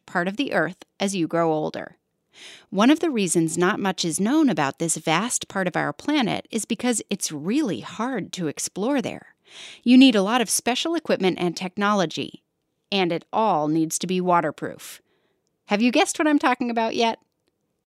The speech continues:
It's the ocean, specifically the bottom of the ocean, the seafloor. The land underneath the ocean is as varied and interesting as the terrain up on dry land,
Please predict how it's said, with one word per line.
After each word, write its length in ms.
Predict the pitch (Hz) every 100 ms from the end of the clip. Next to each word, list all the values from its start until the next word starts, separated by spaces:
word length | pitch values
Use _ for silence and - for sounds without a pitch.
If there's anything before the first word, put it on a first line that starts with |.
| _ _ _ _ -
It's 280 | 277 - -
the 180 | 302 -
ocean, 560 | 302 392 - 147 - - _ _ _ _ -
specifically 920 | - - 208 - - 269 - 143 143 -
the 160 | 180 180
bottom 500 | 165 185 320 311 160
of 160 | 151
the 140 | 175 160
ocean, 440 | 151 - - - - _ _
the 80 | 226
seafloor. 720 | 233 330 349 - 165 98 - _ _ _ _ _ - - 202
The 120 | 214
land 460 | 208 226 277 294 -
underneath 600 | 233 254 240 220 233 -
the 140 | 175 -
ocean 440 | 208 233 131 - - -
is 160 | 208 196
as 200 | 196 175
varied 560 | 185 196 277 302 285
and 160 | - 190
interesting 680 | - 226 240 - - 127 -
as 180 | 190
the 100 | -
terrain 680 | 220 - 208 202 233 262 262 202
up 160 | -
on 220 | - 220 214
dry 320 | 185 233 285
land, 420 | 165 - -